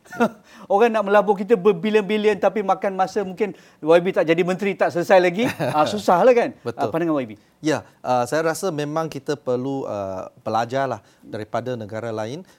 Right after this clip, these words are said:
Speaker 2: ter-, ah, terutamanya China. Sebab, ah, kalau kita tengok bagaimana China membangun dari,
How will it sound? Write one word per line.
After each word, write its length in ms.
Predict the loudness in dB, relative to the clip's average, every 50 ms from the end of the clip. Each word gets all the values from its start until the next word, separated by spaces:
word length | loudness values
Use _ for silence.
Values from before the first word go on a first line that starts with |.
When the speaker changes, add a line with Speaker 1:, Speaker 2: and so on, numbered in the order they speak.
| _
Speaker 2:
ter-, 280 | _ -4 -4 -4 -4 -4
ah, 460 | -4 -4 -4 -2 -2 -2 -4 -4 -6 -8 -10 _ -20 -20 _ _ _ _
terutamanya 720 | _ -8 -8 -4 -2 -2 -2 -2 -2 -4 -6 -6 -6 -8 -8
China. 420 | -8 -8 -8 -8 -8 -10 -12 -14
Sebab, 400 | -14 -18 -8 -4 -4 -4 -4 -4 _ _ _ _ _
ah, 200 | _ -8 -8 -8
kalau 220 | -6 -4 -4 -4 -4
kita 220 | -6 -8 -10 -10
tengok 300 | -8 -8 -8 -8 -8 -6
bagaimana 540 | -6 -6 -6 -6 -6 -6 -6 -6 -6 -8 -10
China 400 | -8 -8 -8 -6 -6 -6 -8 -8
membangun 640 | -10 -10 -10 -10 -10 -6 -6 -6 -6 -6 -10 -10 -8
dari, 360 | -10 -10 -10 -10 -12 -14